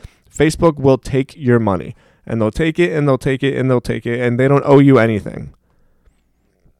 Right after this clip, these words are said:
And people have to understand that. People have to understand that there's still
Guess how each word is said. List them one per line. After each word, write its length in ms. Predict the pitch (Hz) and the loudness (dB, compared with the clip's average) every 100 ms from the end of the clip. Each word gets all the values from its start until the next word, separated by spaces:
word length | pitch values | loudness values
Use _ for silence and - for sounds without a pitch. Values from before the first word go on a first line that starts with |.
| _ _ _ _ - | _ _ _ _ -10
And 140 | - | -4
people 220 | 165 156 | 0 4
have 160 | 156 139 | 4 2
to 100 | 123 | 0
understand 560 | 123 113 - 117 98 | 0 -2 -6 -6 -6
that. 220 | 95 50 - _ _ _ _ _ _ _ _ _ _ _ - | -8 -12 -16 _ _ _ _ _ _ _ _ _ _ _ -2
People 240 | 147 151 | 2 2
have 100 | 143 | 2
to 80 | 143 | -2
understand 720 | 139 127 - 135 127 120 110 | -2 -4 -4 0 2 0 -2
that 100 | 104 | -4
there's 200 | 113 107 | -4 -6
still 500 | - 127 117 107 | -6 -4 -4 -6